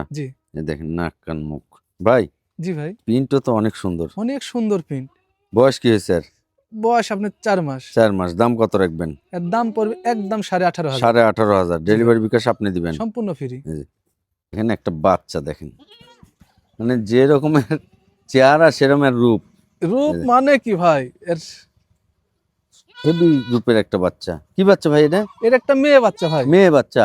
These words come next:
Speaker 1: জি।
Speaker 2: এ বাচ্চার বয়স কি হয়েছে কোন তো?
Speaker 1: এটা বয়স চার মাস।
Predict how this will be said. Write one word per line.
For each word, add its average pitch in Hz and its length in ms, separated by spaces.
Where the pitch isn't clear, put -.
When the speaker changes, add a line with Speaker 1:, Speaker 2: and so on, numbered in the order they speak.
Speaker 1:
জি। 170 160
Speaker 2:
এ 143 60
বাচ্চার 180 300
বয়স 147 280
কি - 100
হয়েছে 110 180
কোন 110 120
তো? 214 60
Speaker 1:
এটা 156 100
বয়স 277 240
চার 254 160
মাস। 247 220